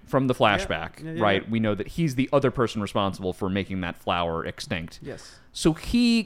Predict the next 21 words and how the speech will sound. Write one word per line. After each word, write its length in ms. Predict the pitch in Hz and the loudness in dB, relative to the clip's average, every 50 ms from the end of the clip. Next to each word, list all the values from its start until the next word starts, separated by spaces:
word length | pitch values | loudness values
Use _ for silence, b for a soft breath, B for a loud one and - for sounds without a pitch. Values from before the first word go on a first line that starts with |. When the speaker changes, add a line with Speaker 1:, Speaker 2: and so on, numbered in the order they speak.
| - - | 2 4
Speaker 1:
catches 340 | - 214 214 - 226 185 | 4 4 4 4 0 4
her 140 | - 190 180 | 6 8 8
on 100 | 170 151 | 8 6
the 60 | 123 - | 4 2
cheek. 440 | - - 160 117 - - - - - - - _ - | 0 2 0 0 0 -2 -12 -20 -20 -20 -20 _ -14
Speaker 2:
Yeah. 240 | - 151 175 190 196 180 - _ _ _ _ _ _ - - | -8 -6 -6 -6 -6 -8 -14 _ _ _ _ _ _ -8 -2
Speaker 1:
Right. 240 | 120 110 104 98 - | 2 2 2 2 0
So 100 | - 151 | 0 -2
she 280 | 127 - - - 185 175 | 0 0 0 2 2 2
misses 460 | 147 139 147 160 156 - 143 113 - | 2 4 4 4 4 4 0 -2 -2
his 160 | 120 107 90 | -2 -4 -4
lips. 540 | 98 90 78 71 - - - - - - - - - - - | -4 -4 -6 -4 -4 -6 -6 -6 -6 -10 -14 -20 -20 -18 -14
Speaker 2:
Yes. 360 | 135 113 - - - - - - - | -14 -12 -12 -14 -16 -16 -14 -6 0
Speaker 1:
Um, 560 | 101 98 95 92 90 87 85 82 82 82 - - - - - - - _ - | 0 2 2 2 0 -2 -2 -4 -6 -8 -10 -14 -16 -18 -18 -18 -18 _ -4
and, 420 | 107 110 107 104 101 104 98 87 - _ _ _ _ - | -2 0 0 0 0 -2 -2 -4 -8 _ _ _ _ -6
you 100 | - 113 101 | -4 -4 -4
know, 160 | 90 85 78 - - - - - - - - _ _ - - | -4 -6 -8 -14 -18 -20 -20 -20 -20 -20 -20 _ _ -20 -20
he's 400 | - - - - 185 180 175 156 - | -12 -8 -4 -2 -2 0 -2 -4 -6
probably 420 | - - - 113 143 180 190 208 | -6 -6 -4 -4 0 0 0 0
thinking, 360 | - - 143 135 - 139 127 | 2 -2 -4 -2 -2 -2 0
like, 200 | 120 110 107 - | 0 0 -2 -4